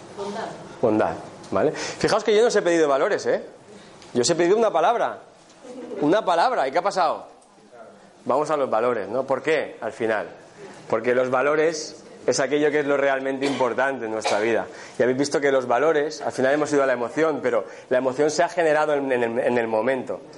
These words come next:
Speaker 2: cuando pensábamos en la persona y cuando pensábamos en qué nos ha transmitido esa persona, ¿no? Entonces, al final, casi todos los que estáis aquí lo sabéis, ¿no? Nos movemos. ¿Qué es lo que nos hace decidir?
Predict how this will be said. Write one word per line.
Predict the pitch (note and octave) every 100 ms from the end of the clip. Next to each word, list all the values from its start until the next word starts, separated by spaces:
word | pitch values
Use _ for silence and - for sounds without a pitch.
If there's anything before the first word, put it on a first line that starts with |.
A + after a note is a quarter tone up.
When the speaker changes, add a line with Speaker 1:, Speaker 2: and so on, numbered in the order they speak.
| - - -
Speaker 2:
cuando | - A#2
pensábamos | A#2+ A#2 C#3 C#3 C3+
en | B2
la | A#2
persona | A#2+ C3+ C#3+
y |
cuando | C#3 B2
pensábamos | A#2+ B2+ C3 C3+
en | B2+ A#2
qué | B2+
nos | B2
ha | B2+
transmitido | A#2+ A2 G2 G#2+
esa | F2+ E2
persona, | F2+ - F#2+
¿no? | F#2+ B2+ - - - - -
Entonces, | - C3 C#3+
al |
final, | C3+ C#3+ D#3+ D#3+ D3+ - - - - -
casi | C#3+ C#3
todos | D3+
los | E3
que | E3
estáis | D#3
aquí | C#3+ D3+
lo | D3+
sabéis, | D3 A#2+ C3+ A2+
¿no? | B2+
Nos | C3+ B2
movemos. | A#2+ C3+ D#3 C3+ D3+ - - - - -
¿Qué | E3
es | G#3
lo |
que | G3
nos | E3
hace | D#3+ D#3
decidir? | C#3+ C3 B2+ B2 F#2